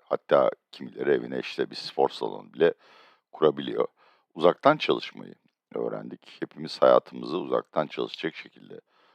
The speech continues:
kurguladık. Devlete ve otoriteye olan güvenimiz sarsıldı pek çok ülkede. En önemlisi de işte bu duymuşsunuzdur, büyük istifa ya da işte iş yerine gidip de çalışıyormuş gibi yapanlar. Ee,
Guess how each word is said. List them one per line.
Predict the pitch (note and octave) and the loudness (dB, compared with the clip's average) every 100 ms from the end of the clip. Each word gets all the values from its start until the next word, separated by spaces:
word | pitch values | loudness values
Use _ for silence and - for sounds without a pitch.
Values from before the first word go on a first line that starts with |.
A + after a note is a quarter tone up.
| _ | _
kurguladık. | _ - - - - - - _ _ _ _ _ _ | _ -14 -12 -12 -12 -16 -20 _ _ _ _ _ _
Devlete | F2 F#2 G#2+ - | 2 4 2 2
ve | A#2 | 4
otoriteye | A2 - G2+ - G#2+ | 4 6 2 4 6
olan | G2+ F#2+ F2+ | 8 6 4
güvenimiz | F2 F2+ F#2 | 2 2 0
sarsıldı | - - - - - G1+ - _ _ | -8 -8 -8 -10 -18 -14 -14 _ _
pek | - - | -10 -10
çok | - - | -14 -16
ülkede. | - - - - - _ _ _ _ _ _ - _ _ _ _ | -20 -14 -8 -8 -10 _ _ _ _ _ _ -20 _ _ _ _
En | - D#3 | 4 4
önemlisi | E3 A2+ B1+ - - - | 6 4 2 -10 -12 -10
de | |
işte | - - F2 | -8 -4 -4
bu | E2+ F2+ - | -2 -4 -6
duymuşsunuzdur, | E2 E2+ - B1 G#1+ A1+ | -10 -10 -12 -14 -14 -12
büyük | D#2 F2+ C#2 | -12 -12 -12
istifa | - - - - - - _ - | -16 -16 -10 -8 -8 -12 _ -12
ya | G#1+ | -8
da | A#1 | -6
işte | A1+ - A#1+ A1+ - | -6 -4 -4 -4 -8
iş | - - | -8 -4
yerine | C2 B1+ | -4 -4
gidip | B1 A#1+ - | -10 -14 -14
de | |
çalışıyormuş | - A#1 A#1+ - B1+ A1+ - | -8 -8 -8 -10 -10 -12 -16
gibi | - G1+ | -18 -16
yapanlar. | G1+ G1+ G1+ A1+ - _ _ _ _ _ _ _ C2+ | -14 -14 -10 -8 -8 _ _ _ _ _ _ _ 0
Ee, | C2+ C2+ | 2 2